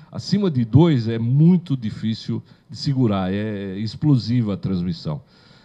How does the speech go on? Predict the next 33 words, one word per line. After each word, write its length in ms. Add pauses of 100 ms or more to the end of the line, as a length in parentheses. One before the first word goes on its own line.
(400)
É, 300
nós 540
chegamos 440
ao 140
máximo 400
de 140
um 100
ponto 340
oito, 380
como 220
o 20
senhor 200
falou, 380
quer 120
dizer, 140
é 20
uma 160
transmissão 640
importante 640
no 100
final 280
de 100
maio, 360
tanto 420
que 300 (380)
em 180
junho 420
nós 240
tivemos 420
o 60
nosso 320
maior 240
volume. 580